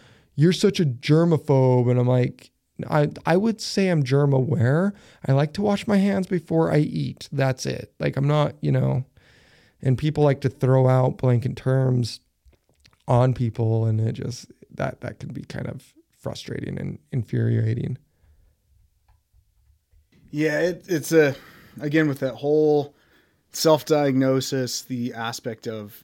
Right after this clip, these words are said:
Speaker 2: online reinforcement, uh, one of the dangers kind of that goes with that is when you tell someone, "Hey, I'm O C D," and they go, "Oh, okay." And there's no kind of check or regulation to that 'cause you're just doing it online or saying it casually.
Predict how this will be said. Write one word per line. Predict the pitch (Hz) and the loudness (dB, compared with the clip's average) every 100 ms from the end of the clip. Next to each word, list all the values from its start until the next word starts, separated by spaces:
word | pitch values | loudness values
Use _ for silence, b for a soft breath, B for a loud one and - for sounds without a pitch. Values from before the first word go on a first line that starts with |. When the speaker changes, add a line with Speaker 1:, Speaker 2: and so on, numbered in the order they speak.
| _ | _
Speaker 2:
online | 120 120 120 113 113 113 | -6 -4 -4 -4 -6 -8
reinforcement, | 110 110 107 - 120 117 - 113 107 104 _ b b b b b 117 | -8 -10 -12 -10 -8 -8 -8 -10 -12 -14 _ b b b b b -18
uh, | 107 104 107 120 | -14 -14 -14 -8
one | 123 | -4
of | 139 | -4
the | |
dangers | 123 131 139 131 120 - - - | 0 0 0 -2 -8 -12 -18 -18
kind | 123 | -14
of | 113 | -14
that | 101 | -12
goes | 113 110 | -12 -14
with | 117 | -12
that | 123 117 | -12 -10
is | 110 - | -12 -8
when | 131 | -6
you | 131 127 120 | -4 -6 -8
tell | - 151 160 | -8 -6 -6
someone, | 143 120 117 | -6 -8 -8
"Hey, | 175 | -6
I'm | 165 135 | -4 -4
O | |
C | 135 135 | -6 -8
D," | 131 135 | -6 -6
and | 120 | -6
they | 120 | -8
go, | 120 | -8
"Oh, | 143 147 180 | -8 -8 -8
okay." | 214 147 160 _ b b b b b _ | -8 -8 -8 _ b b b b b _
And | 151 143 | -8 -6
there's | 135 | -6
no | 143 143 139 135 120 | -4 -4 -2 -4 -6
kind | 139 127 | -10 -8
of | 117 107 - _ _ | -10 -12 -20 _ _
check | - 196 180 - 147 135 | -10 -8 -8 -10 -20 -14
or | 139 131 123 120 | -8 -6 -6 -6
regulation | 120 117 123 135 135 131 | -8 -8 -10 -10 -12 -16
to | - | -14
that | 120 123 | -14 -12
'cause | - 202 | -12 -8
you're | 196 | -8
just | 143 | -4
doing | 170 151 | -4 -2
it | 143 | -4
online | 127 123 123 131 127 | -4 -6 -8 -8 -8
or | 120 | -12
saying | - 123 123 | -14 -12 -10
it | 123 - _ | -12 -14 _
casually. | - 127 156 139 127 117 117 | -12 -8 -8 -8 -12 -12 -14